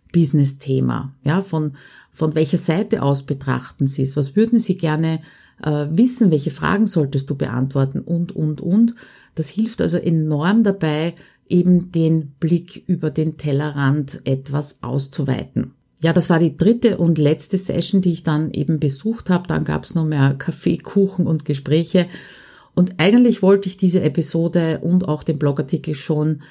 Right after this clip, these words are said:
vorige Woche veröffentlichen, also direkt nach dem Inspicamp. Aber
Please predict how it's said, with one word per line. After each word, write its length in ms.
vorige 580
Woche 300
veröffentlichen, 800
also 200
direkt 600
nach 240
dem 200
Inspicamp. 880
Aber 540